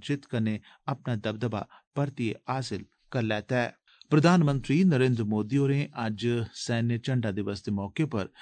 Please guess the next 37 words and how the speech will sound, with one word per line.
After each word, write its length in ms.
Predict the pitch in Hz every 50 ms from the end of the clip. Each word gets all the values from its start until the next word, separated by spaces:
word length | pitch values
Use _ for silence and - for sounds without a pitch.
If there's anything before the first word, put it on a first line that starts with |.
| - - - - -
देसै 360 | 117 131 123 120 - - 123
दे 140 | 110 120 117 110
थेहारबंद 560 | - - 123 123 123 117 110 110 104 101 98 95
बलें 300 | 107 107 107 107 107 104
दा 140 | 104 104 104 - - 127 117
गैह्रा 320 | - 139 131 123 107 - - -
आभार 340 | 110 - 107 113 117 110 -
प्रगट 280 | - 107 - 110 95 -
कीता 280 | - 123 107 - 139 127
ऐ। 80 | 120 - _ _ - - - _ -
मोदी 260 | 120 113 107 117 117
होरें 200 | 117 113 113 107
आखेआ 300 | 104 107 107 - - 135
जे 100 | 143 143
झंडा 360 | - - 139 139 127 117 98 87
दिवस 360 | 101 101 98 120 127 123 - -
पर 240 | 127 127 127 117 - - - - _ -
अस 180 | 143 139 - -
उनें 220 | 156 151 151 147 123 -
सभनें 400 | - - 135 139 156 165 151 120 104
जवानें 420 | - 107 101 104 107 110 117 117 110
ते 140 | 110 101
सैनिकें 480 | - - - 117 113 123 120 - 143 135
गी 100 | 117 117
नमन 240 | 107 107 101 104 101 98
करने 320 | - 101 104 131 165 160 117
आं, 120 | 87 - - _ - - - - - - -
जेह्ड़े 320 | - 120 139 135 127 131 123 123 - _ _ - 120
बड़ी 240 | 107 156 165 180 185
मती 260 | 156 123 117 - 117 101
दलेरी, 440 | 95 107 98 104 113 120 117 117 107 - - _
हिम्मत, 460 | - 135 127 123 110 107 107 104 - 117
निश्ठा 560 | 101 98 104 123 123 - - - 123 120 127
ते 140 | - 151 135
समर्पण 580 | 131 - 120 104 98 101 - - - 107 104 101
भाव 280 | - 131 127 120 107 -
कन्नै 240 | 120 135 127 95